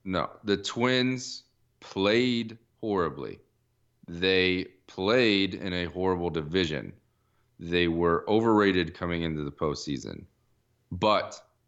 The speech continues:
they still had an offensive season that we've never seen before.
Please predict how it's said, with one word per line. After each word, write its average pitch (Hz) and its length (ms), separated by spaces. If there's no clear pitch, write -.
they 92 140
still 110 260
had 101 160
an 90 100
offensive 87 800
season 101 540
that 82 160
we've 78 140
never 80 180
seen 90 340
before. 65 480